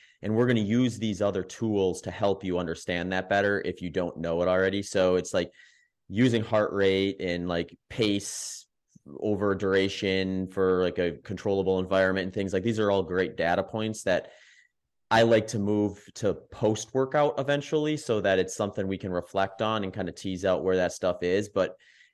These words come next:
I always feel like we've accomplished something when I can send out an athlete for,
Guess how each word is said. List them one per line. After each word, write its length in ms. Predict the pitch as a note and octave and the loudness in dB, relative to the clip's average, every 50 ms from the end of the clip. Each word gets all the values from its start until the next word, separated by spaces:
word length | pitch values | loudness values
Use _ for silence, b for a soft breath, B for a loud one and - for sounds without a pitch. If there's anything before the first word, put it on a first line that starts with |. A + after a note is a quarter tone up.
| b b - | b b 0
I 160 | - G#2+ G#2+ | 4 6 6
always 200 | G#2 G#2 G2+ G2 | 6 6 4 2
feel 240 | - - G#2 G2+ G2 | 0 0 0 2 2
like 220 | F#2 F#2 F#2 F#2 - _ _ - | 2 2 0 0 -4 _ _ -10
we've 160 | G2 G2 F2 | -8 -8 -8
accomplished 480 | F2 - - G2 G2 F2+ - F#2+ - - | -8 -6 -6 -4 -4 -2 -2 -2 -2 -2
something 380 | G2 F#2+ F2+ - F#2+ F#2 F2+ | -4 -4 -4 -4 -4 -4 -2
when 120 | F2+ F2 F2 | -2 -2 -4
I 80 | F2 | -4
can 200 | F2 - F2+ E2+ | -4 -6 -8 -8
send 280 | - - G2 F2+ F2+ F2+ | -6 -4 -4 -2 0 2
out 200 | F2+ F2 F2 F2 | 2 2 2 0
an 80 | E2+ | -2
athlete 400 | E2+ F2 F2 - - F2+ E2+ - - | -2 -2 -4 -4 -4 -4 -6 -4 -4
for, 380 | F2+ F2 E2+ E2+ E2 E2 - | -4 -2 -2 0 -2 -4 -6